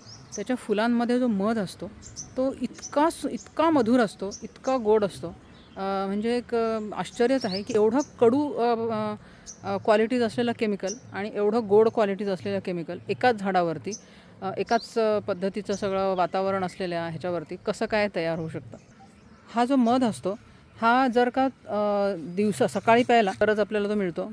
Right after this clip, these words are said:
कारण संध्याकाळपर्यंत मधमाशा आणि, अ, सनबर्ड्स आणि वेगवेगळे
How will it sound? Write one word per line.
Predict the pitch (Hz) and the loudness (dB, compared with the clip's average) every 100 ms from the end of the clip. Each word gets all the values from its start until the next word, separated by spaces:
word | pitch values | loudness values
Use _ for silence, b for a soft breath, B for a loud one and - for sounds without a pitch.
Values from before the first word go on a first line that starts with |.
| - | -6
कारण | 190 | -6
संध्याकाळपर्यंत | 196 190 185 190 202 208 202 208 | -4 -2 0 0 0 0 -2 0
मधमाशा | 190 180 190 185 196 190 190 | 0 0 -2 -2 -4 -4 -6
आणि, | - 175 180 180 175 170 180 170 | -8 -8 -6 -6 -8 -10 -10 -10
अ, | 175 170 - - | -8 -10 -12 -2
सनबर्ड्स | 196 190 196 190 180 B B B - | 0 4 4 2 0 B B B -12
आणि | 175 175 | -8 -4
वेगवेगळे | 180 180 185 190 | -2 0 0 0